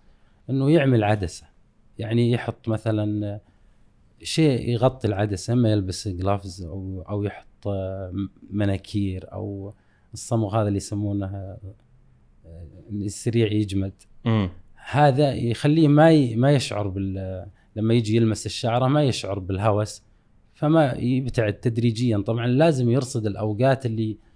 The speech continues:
Speaker 1: يحدث فيها مثلًا نتف الشعر، يحددها، وإذا جاء الوقت هذا يلبس جلافز أو زي ما قلنا يعمل عدسة اللي براس الأصبع.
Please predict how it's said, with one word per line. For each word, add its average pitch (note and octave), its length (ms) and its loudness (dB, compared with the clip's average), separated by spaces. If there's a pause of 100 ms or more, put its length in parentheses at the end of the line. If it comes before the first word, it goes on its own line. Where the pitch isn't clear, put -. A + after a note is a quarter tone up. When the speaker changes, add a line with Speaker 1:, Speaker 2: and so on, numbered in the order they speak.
(140)
Speaker 1:
يحدث A#2 340 -2
فيها A2+ 340 0
مثلًا G2+ 460 -2
نتف - 140 -16
الشعر، F2+ 500 -10 (720)
يحددها، A2+ 840 0
وإذا A2 260 0
جاء C#3 200 2
الوقت D3 320 2
هذا D#3 280 2
يلبس B2+ 500 2
جلافز B2 440 -2
أو E3 280 2 (640)
زي C3+ 200 6
ما B2 100 8
قلنا C#3+ 340 6
يعمل B2 520 4
عدسة G2+ 480 -2
اللي F#2+ 340 -10
براس A2+ 320 0
الأصبع. F2+ 440 -10